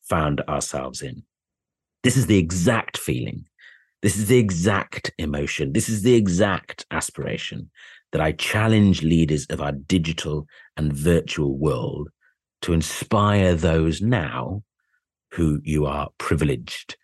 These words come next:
to lead. Just a few reflections on this virtual and digital age.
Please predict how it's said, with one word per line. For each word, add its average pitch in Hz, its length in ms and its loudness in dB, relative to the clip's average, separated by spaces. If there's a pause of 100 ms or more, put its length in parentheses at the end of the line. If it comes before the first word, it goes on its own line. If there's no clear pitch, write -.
(220)
to - 120 -4
lead. 67 420 -4 (1500)
Just - 400 0
a 107 60 2
few 113 360 4
reflections - 800 -2 (140)
on 71 340 -2
this - 340 -4 (160)
virtual 82 760 2 (100)
and 78 180 -2
digital 73 640 -4
age. 60 560 -8